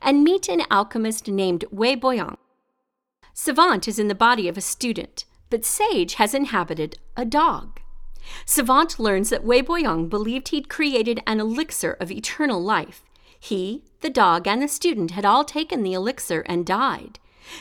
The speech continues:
The alchemist was thrilled to awaken and find his elixir efficacious. Savant at first believed Sage was in the body of Wei Boyang and was putting him on,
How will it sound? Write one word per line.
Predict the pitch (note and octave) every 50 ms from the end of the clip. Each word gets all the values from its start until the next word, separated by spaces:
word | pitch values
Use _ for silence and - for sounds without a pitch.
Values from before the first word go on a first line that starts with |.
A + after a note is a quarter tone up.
| - -
The | B3 B3 B3+
alchemist | B3 D4+ E4+ - - G3+ F#3+ F#3+ -
was | G3+ A3 A3 -
thrilled | - - C4+ D4+ F4+ F#4+ B3 G#3 G#3+
to | - A3
awaken | G3+ G3 G3 G3+ A#3+ D4 D#4 - F3+ E3
and | E3+ F3 F#3 -
find | - C#4 D4+ D#4 A#3+ G#3+
his | - G#3+ G3 G3 - - _
elixir | G#3 G3 G3+ A#3+ D4+ D#4 - - - F3+ - -
efficacious. | G3+ F#3+ - G3+ - - D4 C#4+ - - - - - - - - - - - _ - - - - - - _ _ _ _ _ _
Savant | - - - C4+ C4 F4 - B3+ F#3+ F#3+ - - - -
at | - F#3 - - -
first | E4+ F4+ - -
believed | - G3+ F3+ F3+ D#3+ E3 -
Sage | - - - F4 D#4+ C4 G3+ - F#3+
was | G#3 G3
in | C4 C4
the | C4+ C#4
body | - E4+ G#4+ G#4 C4+ F3+
of | E3+ E3 F3+
Wei | F#3 F3 E3+
Boyang | F3 F3 F3 E3+ E3 E3 D#3+ D#3+ F3+ A3
and | B3 C4+
was | D4+ D4+
putting | - - G#4+ G#4+ - D4 A3+
him | G#3+ G#3+ A3
on, | C4+ E4 C#4 F3+ C#3+ A3 G#3